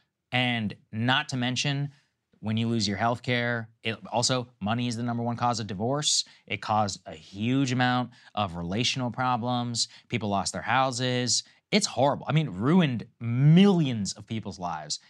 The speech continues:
and left a lot of trauma for a lot of families. And so when we're just casually talking about recession, you should never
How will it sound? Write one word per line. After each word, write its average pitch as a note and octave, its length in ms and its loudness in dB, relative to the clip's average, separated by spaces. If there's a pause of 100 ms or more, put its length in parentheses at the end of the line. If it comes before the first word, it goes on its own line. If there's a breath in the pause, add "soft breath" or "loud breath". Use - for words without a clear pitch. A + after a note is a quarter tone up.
(120 soft breath)
and A#2 220 -2
left A2+ 340 -2
a A2+ 80 -4
lot G#2+ 320 2
of - 120 -12
trauma A2 500 -4 (240 soft breath)
for G#2+ 320 -2
a A2 80 -2
lot G#2+ 220 0
of - 60 -6
families. A2 460 -6
And A#2 140 -4
so A2+ 260 -2 (320 soft breath)
when D3 180 4
we're E3 100 4
just D#3+ 240 0
casually C3+ 580 -2
talking A#2+ 380 -2
about G2+ 220 -2
recession, G2+ 380 -2
you D#3 200 2
should C3 220 -2
never B2 520 -4